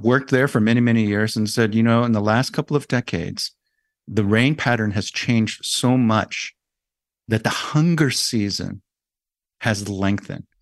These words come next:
So between the crops of the spring and the crops of the fall, and, uh,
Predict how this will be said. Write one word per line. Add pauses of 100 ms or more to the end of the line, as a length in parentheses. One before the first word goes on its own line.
(160)
So
between
the
crops
of
the
spring
and
the
crops
of
the
fall, (1900)
and, (180)
uh,